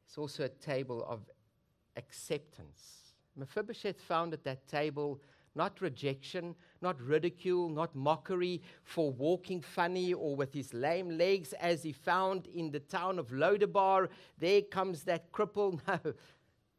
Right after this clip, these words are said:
He found at the Lord's table acceptance. And just a little word about that acceptance that I first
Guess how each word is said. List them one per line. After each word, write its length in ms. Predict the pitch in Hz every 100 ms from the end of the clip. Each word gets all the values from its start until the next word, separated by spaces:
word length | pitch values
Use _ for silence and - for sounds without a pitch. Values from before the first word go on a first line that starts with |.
| _ _ _ _
He 120 | 147
found 500 | 156 214 196 208 185
at 300 | - 165 -
the 80 | 170
Lord's 520 | 156 170 180 147 -
table 800 | - 180 196 202 135 110 139 190 - _ _ _ _ _ _ -
acceptance. 1200 | - - - - 180 143 - - _ - - - _ _ _ _ _ _ _ _ _ _ _ _ _ _ -
And 120 | 190
just 240 | 311 - 339
a 40 |
little 260 | 196 196 196
word 300 | 147 160 160
about 300 | 135 127 -
that 140 | 123
acceptance 580 | 117 - 139 - 131 117
that 100 | 131
I 80 | 123
first 260 | 170 156